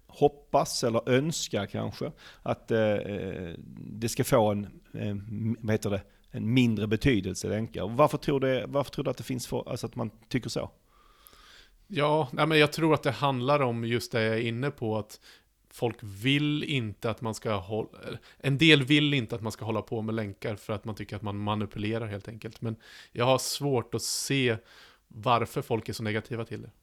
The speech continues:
Speaker 1: Vad skulle du, eh, säga, vad finns det som talar för att länkar blir mindre viktigt i, eh, i framtiden?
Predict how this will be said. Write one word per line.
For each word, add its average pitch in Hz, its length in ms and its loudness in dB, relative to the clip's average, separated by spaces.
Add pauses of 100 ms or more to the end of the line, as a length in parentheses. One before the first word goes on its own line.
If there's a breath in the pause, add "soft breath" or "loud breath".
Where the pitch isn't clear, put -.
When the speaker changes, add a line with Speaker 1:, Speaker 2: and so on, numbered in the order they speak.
(180)
Speaker 1:
Vad 165 260 4
skulle 170 260 2
du, 156 360 2
eh, 143 560 0
säga, 139 380 4
vad 139 160 4
finns 151 220 2
det 139 80 -2
som 135 120 -2
talar 147 420 6
för 113 100 0
att - 80 -4
länkar 123 380 0
blir 107 140 -2
mindre 107 720 0
viktigt 110 800 -6
i, 101 360 -4
eh, 92 520 -6
i 113 60 2
framtiden? 117 560 -4